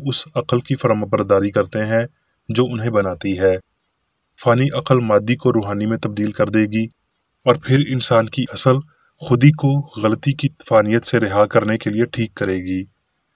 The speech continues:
فانی لوگ غیر فانیوں کی مانند خدا کی صورت پر پیدا نہیں کیے گئے، بلکہ لامحدود روحانی ہستی کی مانند فانی ضمیر بالآخر سائنسی حقیقت کو تسلیم کرے گا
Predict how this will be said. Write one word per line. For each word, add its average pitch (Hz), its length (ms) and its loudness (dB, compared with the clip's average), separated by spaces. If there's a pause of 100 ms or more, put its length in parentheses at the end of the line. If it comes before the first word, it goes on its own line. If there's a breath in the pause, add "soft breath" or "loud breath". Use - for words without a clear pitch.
(300)
فانی 127 240 4
لوگ 123 300 4
غیر 110 280 4
فانیوں 110 360 0
کی 117 140 -4
مانند 107 320 -2
خدا 104 320 2
کی 113 140 -4
صورت 110 380 -6
پر 110 180 4
پیدا 104 340 4
نہیں 104 220 -2
کیے 95 360 -6
گئے، 95 200 -4 (680)
بلکہ 113 240 2
لامحدود 104 600 4
روحانی 107 400 0
ہستی 104 280 -4
کی 117 140 -4
مانند 107 340 -2 (540)
فانی 120 260 4
ضمیر 113 400 2
بالآخر 104 480 0
سائنسی 110 520 -4
حقیقت 107 480 -6
کو 120 240 0 (440)
تسلیم 107 380 -2
کرے 98 300 0
گا 101 140 8